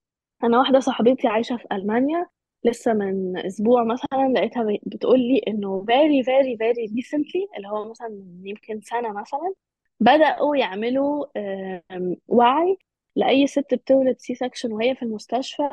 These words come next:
بيقولوا لها لازم تعمل إيه، ولازم تفولو أب مع مين، ولازم تمضي كده إمضى إنها خدت يعني proper plan لفولو أب، وفاهمة المفروض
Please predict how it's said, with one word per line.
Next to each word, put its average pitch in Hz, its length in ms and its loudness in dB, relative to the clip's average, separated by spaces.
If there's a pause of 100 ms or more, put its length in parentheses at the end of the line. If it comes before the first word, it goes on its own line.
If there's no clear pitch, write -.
(100)
بيقولوا 220 320 0
لها 220 300 0
لازم 202 300 -2
تعمل 202 420 -6
إيه، 269 220 6
ولازم 214 400 2
تفولو 208 420 -2
أب 202 80 -2 (100)
مع 180 180 -8
مين، 269 260 2 (280)
ولازم 220 320 4
تمضي 233 480 2
كده 233 260 4 (180)
إمضى 226 220 0
إنها 214 260 -4
خدت 220 480 -2
يعني 208 420 -4 (100)
proper 208 280 -2 (600)
plan 226 320 2
لفولو 214 640 -2
أب، 214 80 -4 (100)
وفاهمة 190 640 -8
المفروض 185 340 -8